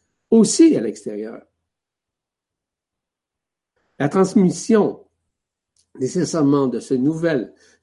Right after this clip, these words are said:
informations, de ces nouvelles révélations, se feront d'une façon transparente. Ça va être des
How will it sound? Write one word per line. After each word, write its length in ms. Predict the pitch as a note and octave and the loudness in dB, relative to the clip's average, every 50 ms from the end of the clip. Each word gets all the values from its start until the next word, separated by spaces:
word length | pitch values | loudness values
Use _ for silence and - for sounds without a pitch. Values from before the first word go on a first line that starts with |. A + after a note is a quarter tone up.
| - | -2
informations, 680 | C3 C#3 C3+ - D#3 D3 D3+ D3+ C#3 C3 - D#3+ D3 C3+ | -2 -2 -2 -2 0 0 2 2 0 0 -2 -2 -2 -2
de 100 | A#2+ A2+ | -2 -4
ces 220 | G#2+ - - C#3 B2 | -8 -4 -4 -2 2
nouvelles 600 | C3 D3 C#3+ B2+ C#3 D3+ D#3 C#3+ A#2+ G#2 G#2 - _ _ _ _ _ _ _ _ _ _ | 2 2 2 2 2 0 2 0 -2 -4 -6 -12 _ _ _ _ _ _ _ _ _ _
révélations, 840 | B2+ B2 A#2+ A#2+ A2+ A#2 G#2+ A2 - - D3+ D3+ E3 G3 - - _ _ _ _ _ _ _ _ _ _ _ _ _ _ _ _ _ _ _ _ _ _ _ | -4 -4 -4 -4 -4 -4 -6 -8 -6 -4 -2 -2 -2 -4 -6 -12 _ _ _ _ _ _ _ _ _ _ _ _ _ _ _ _ _ _ _ _ _ _ _
se 220 | _ - - C3+ B2 | _ -4 -4 -4 -2
feront 320 | - - B2 B2 E3 F3+ | -2 -4 -4 -2 0 0
d'une 80 | D#3 B2+ | 0 -2
façon 340 | - B2+ A2+ - E3 D#3 | -2 -6 -6 -2 -2 -4
transparente. 880 | C3 - - C#3 C#3 C#3 C#3 - - A#2+ G#2+ A#2 A2 A2 A2 _ _ _ _ _ _ _ _ _ _ _ _ _ _ _ _ _ _ _ _ _ _ _ _ _ _ _ _ _ _ _ _ _ _ _ _ _ | -4 -2 -4 -4 -4 -4 -6 -8 -12 -12 -12 -12 -14 -14 -16 _ _ _ _ _ _ _ _ _ _ _ _ _ _ _ _ _ _ _ _ _ _ _ _ _ _ _ _ _ _ _ _ _ _ _ _ _
Ça 180 | - - D#3 C3+ | -6 -2 -2 0
va 140 | C3 D#3 D#3 | 2 2 2
être 80 | C#3 | 2
des 420 | C3 C3 B2 A#2+ A2+ A2 G#2+ - | 4 4 4 4 4 2 -2 -6